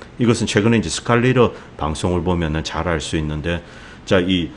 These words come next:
저가 에너지 풍부하게 넘칩니다. 그리고 과거 다른 국가에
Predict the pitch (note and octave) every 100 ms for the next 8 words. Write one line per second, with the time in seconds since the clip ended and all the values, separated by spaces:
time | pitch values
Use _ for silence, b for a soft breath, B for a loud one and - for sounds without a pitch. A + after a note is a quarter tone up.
0 | B - - G#2 - A#2+ A2+ F#2 F#2+ G2+
1 | D#2+ C2+ - - D3 C3+ F2+ C#2+ C#2+ E2+
2 | E2 D#2+ D#2 - - B2 G#2 F#2 B B
3 | B - G2+ G2+ B2+ B2 - F2+ C3 D3+
4 | D#3 D3+ D#3+ D3 C3 A#2 A2